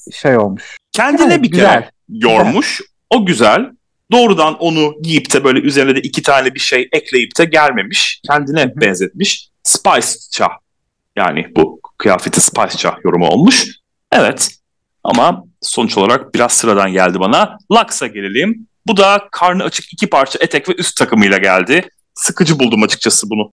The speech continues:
Speaker 1: Emin değilim. Saçı beğenmedim. Çizmeler çok gereksiz uzun. Daha farklı, daha canlı olabilirmiş. Bilemedim.
Speaker 2: Hı hı. Marşa, marşa, marşa.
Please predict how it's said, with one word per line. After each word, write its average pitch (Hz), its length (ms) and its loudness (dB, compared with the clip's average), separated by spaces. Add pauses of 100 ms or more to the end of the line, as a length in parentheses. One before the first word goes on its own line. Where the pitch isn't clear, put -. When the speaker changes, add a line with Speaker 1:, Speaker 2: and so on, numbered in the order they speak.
(300)
Speaker 1:
Emin 170 300 -2
değilim. 147 420 4
Saçı - 220 -8
beğenmedim. 135 840 -2
Çizmeler 131 480 -2
çok - 200 -10
gereksiz 110 440 -2
uzun. 120 460 0
Daha 165 160 4
farklı, 185 340 0
daha 180 220 2
canlı 170 280 2
olabilirmiş. 151 640 -4
Bilemedim. 117 320 0 (420)
Speaker 2:
Hı 127 120 0
hı. 120 260 2 (1300)
Marşa, 247 400 4
marşa, 170 360 0
marşa. 147 640 2